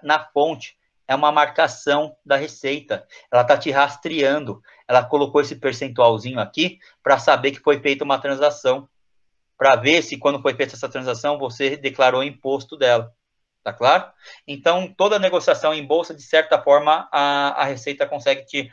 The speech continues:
rastrear por essa marcaçãozinha aqui, tá? Um, uma, uma coisinha de nada, tipo um centavo, al-, nada, nada, nada que eles vão, vão incluir lá como custo de, de imposto de renda na ponte dessa operação,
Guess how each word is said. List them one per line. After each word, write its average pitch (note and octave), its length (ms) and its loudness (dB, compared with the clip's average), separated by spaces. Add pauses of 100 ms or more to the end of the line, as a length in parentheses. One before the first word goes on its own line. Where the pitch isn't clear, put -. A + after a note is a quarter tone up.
(140)
rastrear C3+ 720 0 (200)
por B2+ 140 -2
essa C3 240 2
marcaçãozinha C3+ 800 -4
aqui, G2+ 300 -16 (760)
tá? B2 300 2
Um, C3+ 440 -14
uma, A#2+ 920 2
uma C3+ 180 -4
coisinha D#3 400 -4
de E3 120 -12
nada, E3+ 520 2 (440)
tipo - 280 -10
um C3+ 120 -8
centavo, A#2+ 840 2
al-, - 300 0 (260)
nada, E3+ 600 0
nada, D3+ 260 2
nada C#3+ 280 2
que D3+ 100 -10
eles C3+ 100 -10
vão, C3+ 240 -2
vão C3+ 160 -4
incluir B2+ 360 -10
lá A#2+ 120 4
como B2 240 -10
custo C3 240 -14
de, A2 320 -8 (360)
de A#2+ 120 -8
imposto A#2 280 -4
de A#2 80 -6
renda A#2+ 180 2
na A#2+ 140 2
ponte C#3 360 -2
dessa B2+ 220 -4
operação, B2 480 0